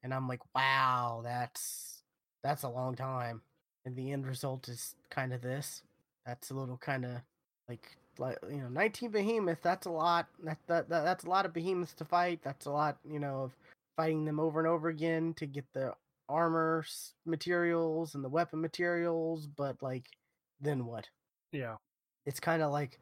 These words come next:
Speaker 1: you know, it's, it's like with Destiny. It's like, okay, you get the weapons, you get to highlight level, but you have nothing to do afterwards. You have nothing to use those weapons on.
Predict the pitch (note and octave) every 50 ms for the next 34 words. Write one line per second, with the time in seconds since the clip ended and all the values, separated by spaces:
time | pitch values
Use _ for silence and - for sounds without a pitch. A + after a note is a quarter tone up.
0 | _ _ _ _ _ _ - D3 C#3 C3 B2 B2+ B2+ B2+ B2 A#2+ - _ _ _
1 | _ _ - D#3 - - - - - - D3 C#3 - D#3 D3+ C#3 C#3 C3+ - E3
2 | E3 D3+ - - C#3+ C3+ C3 B2+ B2+ - - C#3+ C3+ C3+ - - - - - _
3 | _ _ _ E3+ F#3+ G3 - F#3+ F3+ F#3 F#3+ F#3+ F#3 E3+ E3 E3 E3 E3+ E3+ E3
4 | E3 E3 E3 E3 D#3+ D#3+ D3+ D3 - _ - - F3 E3+ D3+ - _ _ - E3+
5 | E3 E3+ E3+ E3+ - F#3+ F3 E3+ F3 F3 F3 D3 D3+ D#3 D3 D3 E3 D#3+ - -
6 | D#3 C3 E3 E3+ E3+ E3+ F3 F3 E3+ D3+ D#3+ D#3+ D#3+ D3+ E3 D#3+ D#3+ D3 D#3 D3+
7 | D3 C#3+ C3+ - - D#3+ D3+ D3+ D3 C#3+ D3 D3 C#3+ D3 D3 D3+ D3 - - D3
8 | C#3+ C3+ D3 C#3+ C#3 C#3+ C#3 C#3 C#3 C3 C3 C#3 B2+ - - B2+ A#2+ A2 A2 -
9 | - - - - - - _ _ _ _ _ _ _ _ - D3 D3+ C#3+ D3 D3+
10 | C#3+ - D3+ C#3+ C3+ - C3 - _ _ _ _ _ _ _ - B2+ - _ _
11 | _ C#3+ D#3 E3 F3 E3 - - D3 C#3+ C3+ B2+ C#3+ C#3+ C3 - - A#2+ A#2+ A#2
12 | B2+ A2 G#2 E2+ D#2 F#2+ A2